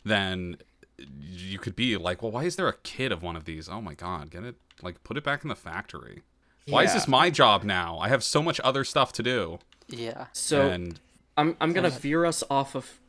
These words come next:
Speaker 2: off of topic for a moment because I think this is a good moment to talk about whether we consider clones human, because that's a
Speaker 3: Uh,
Speaker 2: huge question in this book, and it's a, it's an enormous thing.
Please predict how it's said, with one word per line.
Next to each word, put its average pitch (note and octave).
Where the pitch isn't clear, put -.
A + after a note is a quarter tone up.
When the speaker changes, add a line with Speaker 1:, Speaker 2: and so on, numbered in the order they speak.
Speaker 2:
off C#3+
of D#3
topic C3+
for C3
a A#2+
moment A#2+
because B2
I C3
think C#3+
this D3+
is C#3
a C3+
good C3
moment B2+
to -
talk B2+
about B2
whether D#3
we D3
consider B2+
clones A#2+
human, -
because D3
that's D#3
a D3+
Speaker 3:
Uh, -
Speaker 2:
huge G#3+
question C#3+
in C3+
this C3
book, B2
and B2+
it's C3+
a, A#2+
it's C#3
an A#2+
enormous G#2
thing. -